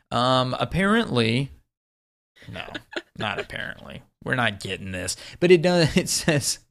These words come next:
"Hey, it, are you plans? You guys have any plans with V R?" And Yoshida says, "We've tested the V R. You have to have sixty F P S or you're gonna vomit all over yourself." I read an article about another game that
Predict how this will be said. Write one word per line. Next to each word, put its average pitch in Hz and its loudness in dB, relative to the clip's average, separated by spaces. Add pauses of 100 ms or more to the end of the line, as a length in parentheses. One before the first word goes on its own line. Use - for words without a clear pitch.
(540)
"Hey, 151 2
it, 139 -4
are 143 4
you 156 0
plans? 160 -2
You 139 -6
guys 135 0
have 127 -2
any 123 -2
plans 117 -4
with 104 -8
V 113 -8
R?" 110 -10 (800)
And 139 0
Yoshida 131 0
says, 117 -4
"We've 131 -2
tested 139 -4
the 113 0
V 117 -4
R. 113 -4
You 113 -6
have 120 -4
to 123 -4
have 113 -6
sixty 123 -4
F 113 -4
P 117 -2
S 110 -6
or 120 -6
you're 110 -6
gonna 110 -4
vomit 104 -4
all 110 -2
over 104 -6
yourself." 101 -8
I 160 -4
read 208 2
an 208 2
article 175 0
about 139 2
another 139 0
game 131 -2
that 123 -2